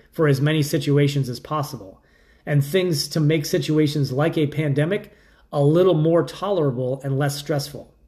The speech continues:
I didn't need to leave my house for over a month if it was necessary to live in that fashion. I was prepared with food and water and toilet paper and many other necessities. I was able to get some of these to family members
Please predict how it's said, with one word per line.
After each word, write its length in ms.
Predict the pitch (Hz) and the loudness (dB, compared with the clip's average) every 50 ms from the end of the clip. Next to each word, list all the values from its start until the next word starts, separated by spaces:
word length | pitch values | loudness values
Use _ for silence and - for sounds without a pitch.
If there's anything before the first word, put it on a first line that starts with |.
| _ _ _ _ _ _ _ _ _ _ _ _ _ _ - | _ _ _ _ _ _ _ _ _ _ _ _ _ _ 0
I 100 | - 190 | 2 4
didn't 280 | 226 214 165 160 151 156 | 4 4 2 2 0 0
need 200 | 170 175 180 151 | 0 2 2 4
to 80 | 156 | 4
leave 260 | 147 156 180 175 143 | 4 4 4 2 0
my 160 | 151 160 160 139 | -2 -2 -4 -4
house 400 | - 147 190 196 165 139 - - | -4 -4 -4 -2 -2 -4 -4 -8
for 260 | - - 147 139 - | -6 -4 -4 -2 0
over 300 | 151 170 170 156 165 151 | 0 0 2 2 2 2
a 80 | 131 | 2
month 580 | 123 131 135 160 202 185 143 - - - - - _ _ _ _ _ _ _ _ _ - | 0 2 2 2 2 2 0 -4 -8 -18 -20 -20 _ _ _ _ _ _ _ _ _ -4
if 160 | 160 151 143 | -4 -2 -2
it 80 | 175 143 | 0 2
was 180 | 143 139 - | 2 2 2
necessary 640 | 131 147 175 170 175 151 143 - 156 139 127 127 131 | 2 0 0 0 0 -2 -2 2 2 2 2 2 -2
to 160 | 127 - - | -2 -2 -2
live 260 | 135 127 143 151 135 135 | 2 4 4 4 4 2
in 120 | 127 123 | -2 -4
that 180 | 117 117 113 - | -6 -10 -12 -10
fashion. 500 | - 147 143 139 139 143 139 - - - _ _ _ _ _ _ _ _ _ _ _ _ _ _ - | -8 -6 -4 -4 -6 -8 -12 -14 -16 -20 _ _ _ _ _ _ _ _ _ _ _ _ _ _ -4
I 140 | 147 160 170 | 0 2 2
was 360 | 160 151 147 185 208 220 214 | 4 4 6 6 6 6 4
prepared 540 | - - 170 143 139 - 156 139 131 117 120 | 0 -4 -4 -4 -2 -2 0 0 0 0 -2
with 160 | 139 135 139 | -4 -4 -4
food 480 | - - - 196 175 156 139 120 151 - | -6 0 2 4 4 4 2 0 -2 -4
and 220 | - 139 143 139 147 | -4 0 0 2 2
water 280 | 156 156 143 131 120 | 2 0 0 -2 -4
and 220 | 120 123 120 131 - | -6 -8 -8 -8 -4
toilet 320 | - 170 175 160 139 - | -2 0 0 0 -2 -4
paper 400 | - 127 120 101 113 110 107 - - _ _ _ _ _ - - | -6 -10 -10 -10 -10 -12 -14 -14 -18 _ _ _ _ _ -8 -2
and 240 | 156 139 135 135 | 0 2 4 4
many 320 | 139 151 175 185 190 185 175 | 4 2 2 2 0 0 0
other 240 | 156 170 160 160 151 | 2 2 2 2 2
necessities. 800 | 151 143 139 - 165 147 139 - 135 117 - - - - - _ _ _ _ _ _ _ _ _ _ - | 0 -2 -2 0 -2 -2 -2 -4 -6 -10 -10 -16 -18 -20 -20 _ _ _ _ _ _ _ _ _ _ -2
I 140 | 139 147 180 | 0 2 2
was 180 | 175 170 143 | 4 4 4
able 240 | 160 170 165 160 170 156 | 4 4 4 4 4 2
to 60 | 147 | 2
get 360 | 127 117 - 165 175 170 175 | 0 0 0 0 0 0 0
some 180 | - 185 170 165 | -4 -2 -2 0
of 60 | 151 | 0
these 220 | 160 165 160 - | 2 0 0 0
to 100 | - 151 | -2 -6
family 380 | 143 - 170 180 196 196 180 160 | -4 -4 -4 -2 0 0 0 0
members 580 | 139 135 123 120 120 120 123 127 - - _ | 0 0 -2 -4 -6 -6 -8 -8 -10 -14 _